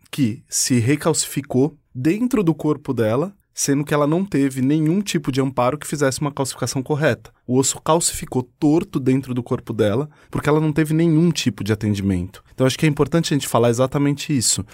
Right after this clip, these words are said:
Hoje a gente tem o sus, que é um sistema que, ali onde o sistema falha, ali onde o sistema não está, é aparente. A gente vê, a gente tem casos pra contar. Na ditadura, o que você tinha era um sistema que não atendia as pessoas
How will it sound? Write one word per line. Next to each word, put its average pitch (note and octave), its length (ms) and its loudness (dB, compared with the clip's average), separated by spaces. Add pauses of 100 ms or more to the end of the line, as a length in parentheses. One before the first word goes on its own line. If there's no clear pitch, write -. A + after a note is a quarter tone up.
Hoje D3+ 300 0
a - 20 -2
gente B2 260 0
tem A#2+ 140 2
o G#2+ 80 2
sus, - 640 0 (240)
que - 80 -2
é A#2 60 2
um A#2+ 60 4
sistema C#3 760 0
que, B2+ 280 0 (160)
ali C3 380 0
onde F3 160 -2
o D3 60 -2
sistema B2 440 0
falha, C3 540 0
ali A2 240 0
onde C3+ 200 0
o - 20 -6
sistema A#2 340 0
não B2+ 160 4
está, C3+ 420 -2 (120)
é A#2+ 120 -4
aparente. A2 680 -4 (240)
A G#2+ 100 -4
gente A2+ 300 -2
vê, G#2 280 0 (140)
a G2+ 60 0
gente G#2 240 0
tem B2 160 2
casos B2 420 0
pra G#2+ 140 -2
contar. G2+ 440 -2 (140)
Na A2+ 80 0
ditadura, B2 460 0
o - 20 -2
que - 80 -10
você C3+ 240 2
tinha G#2+ 280 0
era G#2+ 60 2
um G#2+ 40 0
sistema G2+ 480 -2
que G2+ 120 -6
não C#3 480 2
atendia A#2+ 600 0
as G#2 100 -6
pessoas B2+ 720 -4